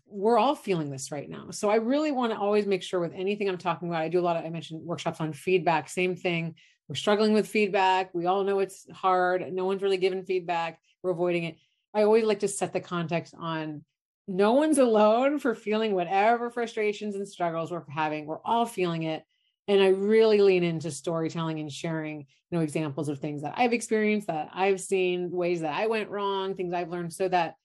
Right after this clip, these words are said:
people see we're all on this journey. And in getting better at things like feedback or being a manager or navigating change or feeling,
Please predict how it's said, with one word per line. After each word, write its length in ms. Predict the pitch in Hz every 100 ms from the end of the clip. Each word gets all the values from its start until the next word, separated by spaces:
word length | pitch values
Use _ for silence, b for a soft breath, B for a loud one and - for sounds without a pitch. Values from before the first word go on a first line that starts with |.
| _ _ 240
people 260 | 233 220
see 640 | 208 285 262 180 165 165 -
we're 140 | 208
all 160 | 220 240
on 140 | 233
this 140 | 190 139
journey. 480 | 170 165 147 180 _ _ _ -
And 420 | 175 170 160 160
in 220 | 185 175
getting 260 | 208 220 185
better 260 | 180 208
at 140 | 185 -
things 280 | 165 151
like 320 | 151 156 139 - _ _ _ _ _ _ _ _
feedback 460 | 202 202 196 190 185
or 80 | 170
being 180 | 165
a 40 | 151
manager 640 | 170 196 185 175 175 160
or 60 | 151
navigating 580 | 156 175 175 175 170 170
change 420 | 180 165 160 156
or 140 | 160 160
feeling, 540 | - 175 175 170 143